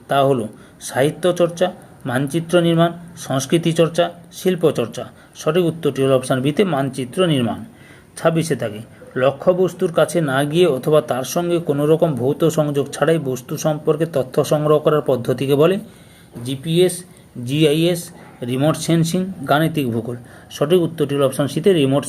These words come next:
সেন্সিং। সাতাশে দাগের প্রশ্ন, কৃত্রিম উপগ্রহের সাহায্যে কোনো স্থানের অক্ষাংশ ও দ্রাঘিমাংশ জেনে অবস্থা নির্ণয়ের পদ্ধতি কী নামে পরিচিত? এতে জিপিএস, জিআইএস, রিমোট সেন্সিং,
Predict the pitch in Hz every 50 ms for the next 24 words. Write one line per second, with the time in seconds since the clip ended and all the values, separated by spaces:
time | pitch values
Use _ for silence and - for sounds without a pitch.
0 | - - 135 131 123 123 - 160 139 110 - - - - - - - - - -
1 | - - - - - - - - - - 143 139 180 165 175 175 151 143 131 127
2 | 117 120 107 - - 160 190 190 - - - - - - - 165 165 165 165 202
3 | 196 185 175 160 170 180 180 170 165 180 180 175 175 180 175 165 170 175 175 -
4 | 147 151 160 151 156 - 202 175 165 143 127 120 - - 170 175 165 170 175 170
5 | 156 135 123 120 127 156 165 175 175 170 165 - 170 139 143 147 139 113 98 -
6 | - - - - - 127 127 151 175 160 170 - 185 175 156 151 151 151 147 151
7 | 156 160 160 160 147 143 135 139 151 151 175 165 - 165 151 139 135 131 120 120
8 | 110 110 113 107 - - - - - - - - - - _ _ - 156 160 165
9 | 165 180 165 127 117 123 127 123 123 156 151 156 165 170 165 - - - - -
10 | - - - - - - - - - - - 120 120 120 147 143 151 147 156 160
11 | 160 170 175 170 - - - - - - - - - - - - 135 139 147 160
12 | 165 160 160 165 - 165 160 151 - 175 180